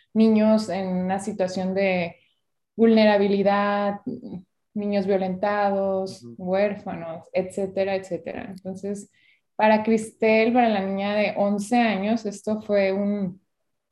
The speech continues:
Speaker 1: algo, un hecho muy impactante, un fenómeno que marcó mi vida. Y de, a partir de ahí fue como un, un imperativo moral para mí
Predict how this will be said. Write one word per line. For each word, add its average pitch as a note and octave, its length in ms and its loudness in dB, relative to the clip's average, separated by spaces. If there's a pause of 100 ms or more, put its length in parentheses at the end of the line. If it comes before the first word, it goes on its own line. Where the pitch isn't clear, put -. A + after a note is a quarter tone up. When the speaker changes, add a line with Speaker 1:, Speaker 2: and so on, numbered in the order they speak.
(320)
Speaker 1:
algo, A3+ 840 2
un A3+ 180 4
hecho A#3 240 2
muy A#3+ 200 6
impactante, B3 640 2
un G3+ 100 -4
fenómeno A#3+ 480 2
que A3+ 100 0
marcó F3+ 380 -4
mi G#3 160 -4
vida. E3+ 320 -8 (800)
Y A3+ 340 4
de, A3 320 4
a G#3+ 140 4
partir A3 400 4
de C4+ 60 0
ahí C#4 360 0
fue A3+ 380 -4
como G#3+ 800 0 (880)
un, G#3+ 720 -2
un A#3 140 6
imperativo A#3+ 640 6
moral G#3+ 500 4
para G#3+ 220 2
mí G#3 460 -4